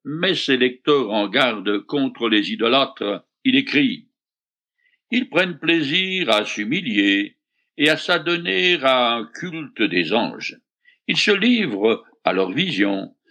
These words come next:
Ils s'enflent d'orgueil sans raison, poussés par leurs pensées t-, toutes humaines. » Je continue le texte. Et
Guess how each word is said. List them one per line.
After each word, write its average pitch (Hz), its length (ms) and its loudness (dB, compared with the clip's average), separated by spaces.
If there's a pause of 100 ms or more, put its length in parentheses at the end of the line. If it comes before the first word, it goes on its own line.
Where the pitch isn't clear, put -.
(200)
Ils 151 140 -6
s'enflent 214 460 0
d'orgueil 123 600 0
sans 139 200 0
raison, 117 540 0 (360)
poussés 240 360 0
par 123 220 2
leurs 113 240 0
pensées 127 560 2
t-, - 180 -4 (100)
toutes 78 240 -8
humaines. » 87 440 -2 (1800)
Je 190 140 2
continue 175 420 -2
le 92 160 -4
texte. - 380 -4 (1120)
Et 113 200 2